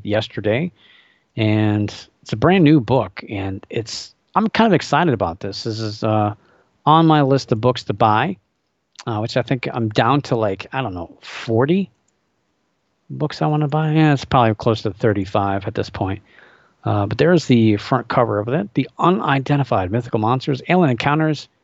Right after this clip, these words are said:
and Our Obsession with the Unexplained. So, uh, by Colin Dickey. Uh, Colin is also the author of Ghostland, An American History and Haunted Places,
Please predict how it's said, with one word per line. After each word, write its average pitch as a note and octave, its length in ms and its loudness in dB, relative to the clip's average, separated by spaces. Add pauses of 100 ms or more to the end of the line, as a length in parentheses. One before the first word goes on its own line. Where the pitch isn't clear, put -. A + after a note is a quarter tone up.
(540)
and A#2+ 120 -2
Our B2 180 0
Obsession C#3 640 -2 (640)
with A#2 300 0 (120)
the B2 200 -2
Unexplained. G#2 800 -2
So, A#2+ 380 2 (1200)
uh, A2+ 140 2
by C3+ 260 2
Colin A2+ 380 -4
Dickey. F#2 420 -6 (840)
Uh, G#2+ 200 -2
Colin F3+ 400 2
is B2+ 100 2
also D3 400 -2
the A#2+ 160 -2
author C3+ 480 -2
of A2 220 -4
Ghostland, C3 920 0 (180)
An A#2 100 -2
American B2 400 0
History B2+ 460 -4
and G2 100 -6
Haunted B2 380 0
Places, A2+ 560 -2